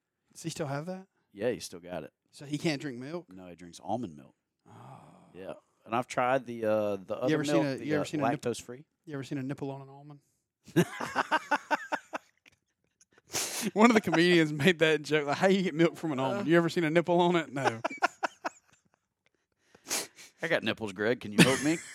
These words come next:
Speaker 2: <laughs> But, yeah, he's got a lactose, uh, allergy. <laughs> But he doesn't like lactose-free milk, so we go with the almond.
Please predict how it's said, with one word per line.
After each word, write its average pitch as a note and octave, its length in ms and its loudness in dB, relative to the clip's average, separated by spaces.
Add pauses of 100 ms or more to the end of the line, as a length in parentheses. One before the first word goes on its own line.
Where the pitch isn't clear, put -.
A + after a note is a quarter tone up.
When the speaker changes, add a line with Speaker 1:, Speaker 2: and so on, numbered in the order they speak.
(1800)
Speaker 2:
<laughs> E4+ 60 4 (2000)
But, F#3+ 180 6
yeah, D#3 260 8
he's F3 180 4
got F#3+ 160 6
a D#3 60 6
lactose, C#3 800 2 (100)
uh, A2 220 0
allergy. A2+ 560 -2 (340)
<laughs> - 60 8 (2000)
But C#3 180 2
he D#3+ 60 0
doesn't G#3+ 240 6
like G#3 200 6
lactose-free F3 580 4
milk, D3 280 0
so - 160 -2
we A#2+ 120 0
go C3 160 2
with B2 80 -2
the G#2+ 80 -4
almond. G#2 320 6